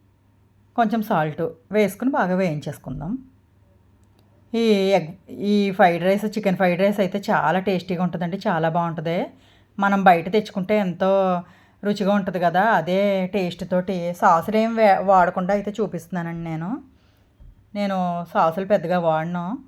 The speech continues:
ఈ చికెన్ ఫ్రైడ్ రైస్ సా-, సాసులు వాడకపోయినా చాలా టేస్టీగా ఉంటుందండి.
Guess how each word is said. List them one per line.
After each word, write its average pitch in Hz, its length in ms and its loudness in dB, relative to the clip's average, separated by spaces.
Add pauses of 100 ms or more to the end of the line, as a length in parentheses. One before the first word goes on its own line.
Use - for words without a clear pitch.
(1400)
ఈ 214 40 -2
చికెన్ 208 320 0
ఫ్రైడ్ 185 260 2
రైస్ 208 180 2
సా-, 160 260 4
సాసులు 175 420 0
వాడకపోయినా 165 540 0
చాలా 175 320 -2
టేస్టీగా 160 460 -8
ఉంటుందండి. 156 580 -8